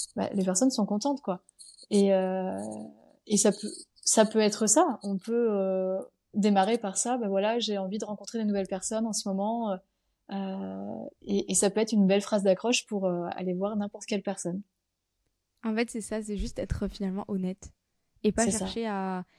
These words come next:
Speaker 2: et finalement, les personnes qui vont, euh, c'est pas le mot repousser, mais qui vont pas, euh, accueillir la proposition, c'est peut-être
Speaker 1: Ouais.
Speaker 2: justement des personnes qui étaient pas faites pour être dans ton cercle. Donc, j'allais te poser
Speaker 1: Exactement.
Speaker 2: la question, euh, par où commencer pour réussir à agir, mais tu as répondu justement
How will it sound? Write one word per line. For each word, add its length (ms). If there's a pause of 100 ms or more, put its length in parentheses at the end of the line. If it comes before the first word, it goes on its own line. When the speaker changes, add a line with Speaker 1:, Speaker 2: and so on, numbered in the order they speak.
(160)
Speaker 2:
et 120
finalement, 360
les 120
personnes 400
qui 180
vont, 260 (680)
euh, 640 (420)
c'est 180
pas 120
le 80
mot 160
repousser, 440
mais 120
qui 160
vont 160
pas, 280
euh, 200
accueillir 560
la 120
proposition, 640 (520)
c'est 120
peut-être 180
Speaker 1:
Ouais. 60
Speaker 2:
justement 240
des 120
personnes 320
qui 100
étaient 100
pas 160
faites 280
pour 240
être 200
dans 140
ton 160
cercle. 380 (500)
Donc, 120
j'allais 220
te 60
poser 220
Speaker 1:
Exactement. 20
Speaker 2:
la 100
question, 440
euh, 60
par 300
où 120
commencer 480
pour 160
réussir 340
à 60
agir, 320
mais 100
tu 140
as 20
répondu 500
justement 580